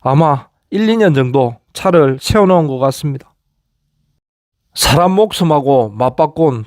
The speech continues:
도박장 이익금. 그 돈으로 이 강원도 폐광 지역이 발전이 됐습니까? 제가 둘러보니까 도로 새로 만든 거 외에는 바뀐 게 거의 없습니다.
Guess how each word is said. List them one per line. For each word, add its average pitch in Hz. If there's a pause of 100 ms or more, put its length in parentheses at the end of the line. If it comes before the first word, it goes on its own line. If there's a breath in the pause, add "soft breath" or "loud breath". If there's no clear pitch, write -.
도박장 139
이익금. 135 (1400)
그 202
돈으로 139 (240)
이 185
강원도 156
폐광 165
지역이 151 (180)
발전이 170
됐습니까? 135 (560)
제가 147
둘러보니까 156 (440)
도로 160
새로 196
만든 143
거 180
외에는 143 (320)
바뀐 185
게 139
거의 214
없습니다. 139